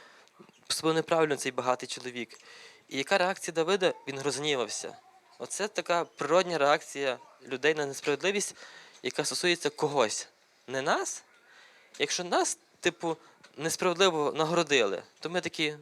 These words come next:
«Ну, ну, окей, добре», типу. Ну, і що когось несправедливо щось зробили, то ми такі вже судді, все, там, треба його наказати, вбити, і хай віддасться, скільки четвер віддасть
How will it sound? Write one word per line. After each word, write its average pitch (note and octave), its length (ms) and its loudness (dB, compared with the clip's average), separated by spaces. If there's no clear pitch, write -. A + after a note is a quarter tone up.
«Ну, G#3+ 380 -12
ну, D4 160 -2
окей, C#3+ 300 -4
добре», B2+ 320 -4
типу. - 240 -10
Ну, D3 80 -2
і D#3+ 40 -2
що E3+ 160 0
когось E3+ 640 -2
несправедливо D#3 640 0
щось - 260 -8
зробили, D#3 460 -2
то D3 100 -8
ми G#3 120 -4
такі - 220 -6
вже E3+ 180 0
судді, F3 400 -4
все, G#3 360 -2
там, C3+ 320 -6
треба G3 340 0
його F3 160 0
наказати, E3+ 560 0
вбити, F3+ 480 0
і D3 80 -6
хай F3+ 180 -4
віддасться, E3 500 -2
скільки D3 300 -6
четвер D3+ 460 0
віддасть B2 480 2